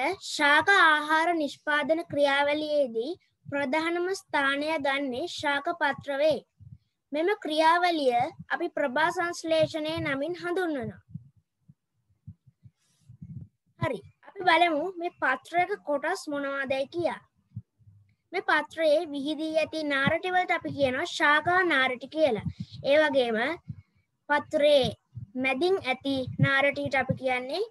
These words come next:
මැද නාරටිය හෙවත් ප්‍රධාන නාරටිය ලෙස. ඒ වගේම පත්‍රයේ තුඩට අපි හඳුන්වනවා පත්‍ර අග්‍රය ලෙස. ඒ වගේම මේ පත්‍ර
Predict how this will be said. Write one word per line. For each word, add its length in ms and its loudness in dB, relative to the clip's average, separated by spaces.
මැද 380 2
නාරටිය 600 2
හෙවත් 340 2
ප්‍රධාන 560 0
නාරටිය 580 -2
ලෙස. 200 -2
ඒ 720 -6
වගේම 280 0
පත්‍රයේ 680 2
තුඩට 400 -2
අපි 240 -6
හඳුන්වනවා 680 -2
පත්‍ර 400 -2
අග්‍රය 440 2
ලෙස. 220 -4
ඒ 640 -12
වගේම 260 2
මේ 160 -6
පත්‍ර 420 -6